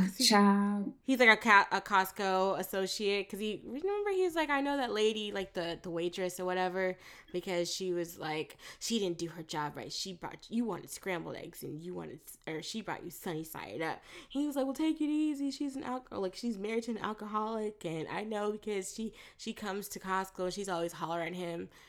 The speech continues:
Speaker 1: when she gives him, like, a bunch of coupon, <laughs> or coupons or whatever." I was like, "First of all, do they have coupons at Costco?" But then
Speaker 2: Yeah, sometimes.
Speaker 1: Oh, okay. Shoot. I'm missing out on some deals then.
Speaker 2: I don't know. Well, I could be lying. Don't, don't believe, don't believe me.
Speaker 1: <laughs>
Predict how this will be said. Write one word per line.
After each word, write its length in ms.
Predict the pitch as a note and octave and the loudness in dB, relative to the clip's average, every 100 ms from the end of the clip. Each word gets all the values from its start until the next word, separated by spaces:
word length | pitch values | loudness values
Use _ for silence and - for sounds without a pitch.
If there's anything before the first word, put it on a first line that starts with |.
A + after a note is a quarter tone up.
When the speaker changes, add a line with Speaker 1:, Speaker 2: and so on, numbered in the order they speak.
| - - - _ - | -20 -20 -20 _ -6
Speaker 1:
when 360 | F3+ D#3+ D#3+ D#3 | -2 -2 -4 -6
she 320 | - G3 F3 - | -8 -8 -10 -2
gives 240 | E3 E3 | -2 0
him, 100 | F#3 | -4
like, 120 | E3 | -4
a 40 | E3+ | -4
bunch 220 | D3 E3 | -6 -6
of 80 | - | -8
coupon, 320 | F3+ E3 D#3 - | -10 -10 -12 -14
<laughs> 160 | - - | -14 -10
or 60 | E3 | -10
coupons 520 | - G3+ G3 E3 F3 | -4 -2 0 0 0
or 40 | E3+ | 0
whatever." 200 | E3 E3 | 0 -2
I 40 | |
was 80 | F3 | -4
like, 100 | F3+ | -4
"First 180 | B3+ - | -6 -6
of 60 | |
all, 80 | - | -10
do 80 | - | -6
they 80 | D4+ | -6
have 160 | E4+ | -4
coupons 380 | E4 D#4+ D#4+ D#4 | -6 -6 -6 -6
at 120 | D#4+ - - | -8 -12 -12
Costco?" 300 | - D#4 F4+ - - - - - | -10 -6 -8 -8 -12 -12 -12 4
But 240 | A#3 A3+ A#3+ | 8 8 10
then 420 | B3 A#3+ A#3 A3 - - - - _ _ - - - | 10 12 10 6 0 -20 -20 -20 _ _ -20 4 12
Speaker 2:
Yeah, 320 | C4+ E4+ F#4 F#4 | 12 12 12 8
sometimes. 440 | - G4 F4+ F4 | 8 10 8 8
Speaker 1:
Oh, 180 | F4 C#4 | 8 6
okay. 300 | E4 E4 E4 E4 | 2 -2 -6 -6
Shoot. 380 | - C#4 - - | -2 -2 -2 -2
I'm 220 | D4+ G4 | 0 2
missing 220 | F4 F4 | 0 -2
out 100 | E4 | -4
on 80 | E4 | -4
some 120 | E4+ D#4 | -2 -2
deals 340 | E4+ F4 F4 | -2 -2 -4
then. 180 | F3+ E3+ | -6 12
Speaker 2:
I 40 | A3+ | 12
don't 180 | E4+ E4+ | 12 12
know. 140 | D#3 | 12
Well, 160 | F#3 F#3+ | 10 10
I 160 | B3 | 10
could 120 | E4 B3+ | 8 8
be 100 | G3 | 8
lying. 260 | D3 D3 | 6 4
Don't, 320 | G#3+ A3 - | 4 6 4
don't 180 | - A3 | 4 10
believe, 140 | C5 D#5+ D#5 | 12 12 12
don't 140 | A3 | 8
believe 200 | D3+ - - | 8 4 0
me. 120 | - - | -2 0
Speaker 1:
<laughs> 80 | D#4+ | 2